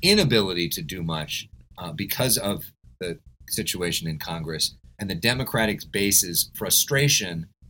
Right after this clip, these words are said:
about hearing that, "I can't convince Joe Manchin and Kristen Sinema, so nothing's gonna get done." That's a very tough, uh, message to, I mean, it's hard enough to blame it on the Republicans, but it's very difficult politically to say, "Well,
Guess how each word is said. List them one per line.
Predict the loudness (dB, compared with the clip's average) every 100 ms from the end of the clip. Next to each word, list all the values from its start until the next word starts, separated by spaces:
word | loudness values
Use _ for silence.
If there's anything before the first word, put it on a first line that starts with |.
| -12
about | -2 -2 -2
hearing | -4 -2 0 0 0
that, | -2 0 -2 -6 -20 _ -20 _
"I | -2 -2
can't | 2 0 0
convince | -4 -6 -2 -2
Joe | -2 -4
Manchin | -4 -4 -4 -6
and | -8
Kristen | -4 -2 0
Sinema, | 0 0 -2 0
so | 0 0
nothing's | -4 -6 -4 -4
gonna | -4 -8
get | -10
done." | -12 -18 -20 -20 -20 _ _
That's | 2 2
a | 2
very | -2 -4 -2 -6 -6 -2
tough, | -2 -4 -8
uh, | -6 -6
message | -4 0 0 0 -6 -6
to, | -4
I | -6 -10 -12
mean, | -2
it's | -2
hard | 2 4 4
enough | 6 4 4
to | -2
blame | 2 2 2
it |
on | -2
the | -4
Republicans, | -8 -4 -4 -2 -4 -2 -4 -6 _ -10
but | -4
it's | -2 0
very | 0 2 2
difficult | 2 2 2 0 -4 -4
politically | 0 0 0 -2 -4
to | 2
say, | 2 2 -6 -10 -20 -2
"Well, | 2 2